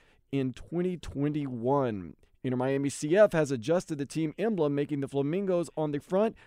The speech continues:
stand further apart than usual in a nod to social distancing. And now, let's take a step into the day spa. <sighs> A Missouri woman recently gave birth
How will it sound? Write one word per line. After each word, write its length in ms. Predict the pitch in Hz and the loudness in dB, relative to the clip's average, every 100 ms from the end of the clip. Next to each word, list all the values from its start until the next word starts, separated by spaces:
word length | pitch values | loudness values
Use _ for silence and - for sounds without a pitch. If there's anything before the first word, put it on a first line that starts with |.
| _ | _
stand 380 | - 190 196 - | 2 4 4 2
further 300 | 202 214 208 | 2 6 4
apart 540 | 175 - 214 247 - | 4 -2 4 4 4
than 160 | 160 135 | 0 0
usual 560 | 123 110 107 104 104 113 | 0 -2 -4 -4 -2 0
in 100 | 131 | 0
a 40 | |
nod 420 | 127 131 147 165 - - - | 0 0 2 0 -4 -18 -10
to 100 | 127 | -6
social 400 | 120 110 - 123 | -2 -2 -2 -4
distancing. 840 | 113 107 - 98 - 101 82 76 80 | -2 -4 -6 -10 -8 -8 -8 -12 -10
And 160 | 113 123 | -4 2
now, 440 | 139 196 240 220 - _ _ _ - | 6 8 6 4 -2 _ _ _ -8
let's 200 | 120 - | -8 -4
take 180 | 117 95 | -6 -6
a 80 | |
step 300 | - - - | -10 -8 -4
into 180 | 165 175 | 0 2
the 100 | 240 | 2
day 300 | 170 147 98 | 2 0 0
spa. 600 | 82 - 110 82 69 65 - - - | -6 -6 -4 -4 -8 -12 -16 -20 -20
<sighs> 240 | - _ - | -20 _ -4
A 800 | 151 135 120 101 92 80 76 - _ _ _ | 0 0 -2 -6 -10 -12 -16 -20 _ _ _
Missouri 400 | 139 160 262 269 | -2 2 2 2
woman 360 | 233 220 185 143 | 2 2 2 0
recently 400 | 202 - 214 202 | -2 -4 -4 -2
gave 360 | 165 180 135 - | 0 0 -2 -2
birth 320 | 185 226 | 2 4